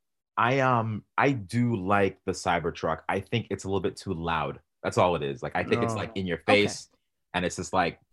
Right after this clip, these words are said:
Speaker 1: people are like, "Oh, what's that?" And it
Speaker 3: Wow.
Speaker 1: makes you a target. There's another pickup truck called the
Speaker 3: Thank you.
Speaker 1: Rivian, which is also electric. So look that one up. It's definitely a lot more, uh,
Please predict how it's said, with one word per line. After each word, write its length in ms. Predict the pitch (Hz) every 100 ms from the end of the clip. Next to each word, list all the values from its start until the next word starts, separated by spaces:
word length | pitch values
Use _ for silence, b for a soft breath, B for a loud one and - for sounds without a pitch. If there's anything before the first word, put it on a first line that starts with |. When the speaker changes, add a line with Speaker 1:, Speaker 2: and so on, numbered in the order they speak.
| _
Speaker 1:
people 180 | - 117
are 20 |
like, 160 | 98 87
"Oh, 120 | 101
what's 260 | 90 98 -
that?" 240 | 95 85
And 80 | 82
it 40 | 95
Speaker 3:
Wow. 60 |
Speaker 1:
makes 180 | 131 -
you 100 | 110
a 40 |
target. 420 | - 101 95 73 - _ _ _ _
There's 140 | 110
another 480 | 117 120 143 175 196
pickup 420 | 175 180 - 117
truck 280 | - 110 92
called 220 | - 107
the 60 | 92
Speaker 3:
Thank 280 | 90 117 117 87
you. 100 | 82
Speaker 1:
Rivian, 120 | 78
which 160 | 92 -
is 80 | -
also 380 | 95 107 - 92
electric. 500 | 82 78 85 73 - _ _ _ _
So 100 | _
look 220 | 104 139 143
that 200 | 139 123
one 180 | 123
up. 180 | 113 87 101
It's 140 | 87
definitely 320 | 120 123 131
a 60 | 110
lot 200 | 107 98
more, 320 | 104 101 92
uh, 220 | 85 80